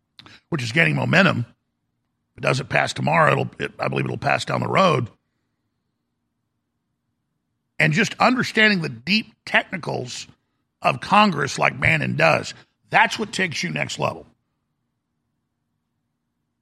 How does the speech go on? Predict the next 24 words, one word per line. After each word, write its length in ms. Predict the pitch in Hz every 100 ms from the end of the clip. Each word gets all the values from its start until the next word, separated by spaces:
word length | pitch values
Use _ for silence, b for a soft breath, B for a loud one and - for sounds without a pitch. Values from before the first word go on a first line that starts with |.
| _ _ _ _ _ _ _ _ _ _ _ _ _ _ _ _ _ _ _ _ _ _ _ -
And 280 | 170 170 165
you've 160 | 160
also 440 | 180 214 - 196 180
got 300 | 170 170 -
to 60 |
then 540 | 147 160 220 196 170 151
codify 560 | - 208 240 160 - 143
things 360 | - 147 131
down 520 | 123 170 196 165 143 127 _ _ _ _ _ _ _ _ _ _ _ _ _ _ _ -
to 100 | 170
basic 500 | 185 220 - 208 -
tenets 520 | - 254 190 180 -
and 160 | 180
then 100 | 175
basic 380 | 156 190 196 196
agendas 760 | 175 127 175 233 170 151 160 - _
<clears throat> 460 | _ - - 147 -
that 180 | 156 -
you 100 | 156
put 180 | - 208
out 140 | 185
to 60 | 160
the 60 |
public 460 | 131 254 220 160